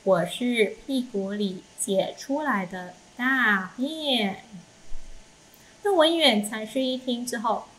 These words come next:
，“这下我还比什么呢？”想了一想就说，“我是大便里的蛆。”赵州听了之后知道自己输了，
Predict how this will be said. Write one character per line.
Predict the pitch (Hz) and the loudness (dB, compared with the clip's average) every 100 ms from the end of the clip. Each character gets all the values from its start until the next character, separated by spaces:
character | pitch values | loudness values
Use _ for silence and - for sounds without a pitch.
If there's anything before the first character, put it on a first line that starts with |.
| - - | -18 8
，“这 | 285 277 | 10 10
下 | - 254 220 | 6 4 4
我 | 208 | 2
还 | - 220 - | 0 -10 -2
比 | 240 302 | 2 4
什 | - 226 | 2 0
么 | 196 | 0
呢？” | 190 190 202 - - - - | -4 -8 -12 -20 -20 -20 -10
想 | - 254 226 196 | 0 4 4 4
了 | 196 | 2
一 | 277 | 0
想 | 269 233 190 175 | -2 -4 -6 -4
就 | 220 | -6
说 | 214 220 208 202 - - - - - - | -4 -4 -4 -6 -12 -20 -20 -20 -12 -2
，“我 | 185 | -2
是 | 175 226 208 | 0 0 0
大 | 254 233 202 | 0 0 0
便 | 233 214 202 - | -2 -4 -6 -8
里 | 190 170 | -6 -6
的 | 175 170 175 - - - - | -6 -14 -14 -20 -20 -16 -8
蛆。” | 226 220 220 220 220 226 - - - - - - - - - - - - - | -6 -4 -6 -6 -6 -8 -14 -20 -20 -20 -20 -20 -20 -20 -20 -20 -20 -10 4
赵 | 359 339 | 6 8
州 | 320 320 320 | 8 8 4
听 | 302 294 | -6 0
了 | 233 | 2
之 | - 247 | 2 -2
后 | 247 226 202 | 0 0 0
知 | - | -4
道 | 262 254 233 | 2 2 0
自 | 247 | -6
己 | 226 190 | -2 -2
输 | - - 214 208 | -2 -2 -2 0
了， | 202 | -2